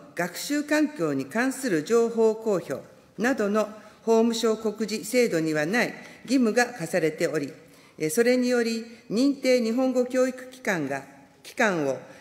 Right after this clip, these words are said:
え、監督し、その質を確保していく仕組みが新たに設けられています。え、また、認定基準について、法案成立後、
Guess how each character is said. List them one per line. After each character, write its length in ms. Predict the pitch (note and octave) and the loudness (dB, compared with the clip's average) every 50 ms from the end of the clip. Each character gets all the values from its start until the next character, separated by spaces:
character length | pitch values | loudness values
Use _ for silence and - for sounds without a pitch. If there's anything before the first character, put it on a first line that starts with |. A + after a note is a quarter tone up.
| - - | -6 -4
え、 60 | D#3 | -4
監 260 | D#3 - G#3+ G#3+ A3 | -2 0 0 0 0
督 240 | G#3+ - G3+ G3+ - | -2 -6 -8 -8 -8
し、 300 | - - - F#3 F3+ F3+ - - - - | -12 -8 -8 -8 -8 -8 -12 -20 -20 -16
そ 200 | - - G3+ G3 | -6 -2 0 0
の 140 | G3 F#3 E3+ | 0 0 -2
質 320 | - - - - B3+ B3+ | -4 -8 -8 -2 2 2
を 80 | A#3+ A#3 | 2 2
確 280 | A#3+ C#4+ D4+ D4 - B3+ | 2 -2 -4 -2 -2 -2
保 140 | A#3 A3 | -2 -2
し 80 | A3 A3+ | -2 -2
て 180 | - - A3 F3+ | -2 0 0 0
い 120 | F3 - | 0 -2
く 80 | - E3+ | -6 -10
仕 140 | - - | -10 -8
組 160 | - F3 E3+ F3+ | -6 -4 -4 -2
み 60 | F3 | 0
が 160 | F3 E3 E3+ - - - - | -2 -2 -4 -6 -16 -16 -6
新 240 | - A3+ A#3+ A3 G#3 | -4 -2 0 0 0
た 120 | - B3 B3 | 0 -2 -2
に 80 | A#3+ G3 | -2 -2
設 260 | D#3 E3+ F3 - - | -2 -2 -2 -2 -2
け 120 | - E3+ D#3+ | -2 -2 -2
ら 100 | D#3 D3 | -2 -4
れ 100 | D3 C#3+ | -6 -8
て 140 | - G3+ | -6 -6
い 80 | F#3 C#3+ | -6 -6
ま 160 | B2+ B2+ C3 | -6 -8 -10
す。 160 | C3 - - - - _ _ _ _ _ _ _ _ _ _ - | -14 -16 -20 -20 -20 _ _ _ _ _ _ _ _ _ _ -8
え、 100 | - D3 | -6 -4
ま 120 | D3+ D3+ | -4 -6
た、 260 | D3+ - F3 E3+ E3+ E3+ - - - - - - | -4 -2 -4 -4 -4 -6 -14 -20 -20 -20 -14 -6
認 240 | F3 G#3+ C4 C#4+ C#4+ | -4 0 0 0 0
定 280 | - - C4+ C4+ C4 C4 | 0 0 0 0 0 0
基 180 | - C4+ C4 | -2 -4 -4
準 200 | C4+ C4 A#3 F#3+ | -2 -2 -2 -2
に 120 | E3+ D#3 D3+ | -2 -4 -6
つ 120 | - G3+ | -6 -6
い 100 | F#3+ D#3+ | -8 -8
て、 340 | - - C3+ B2 - - - - - - - - - - _ _ _ _ _ _ _ _ _ _ _ _ | -6 -8 -8 -8 -8 -10 -18 -20 -20 -20 -20 -20 -20 -20 _ _ _ _ _ _ _ _ _ _ _ _
法 240 | - A#3 A#3 A#3 A#3 | 2 4 4 6 6
案 220 | A#3 A#3 A3+ A3 A3+ | 4 2 0 -2 -4
成 240 | - - B3+ B3+ | -4 -2 0 0
立 260 | B3 B3 A#3+ B3 A3 A3 | 0 -2 -4 -4 -4 0
後、 200 | A3 A3 G3+ | 0 0 0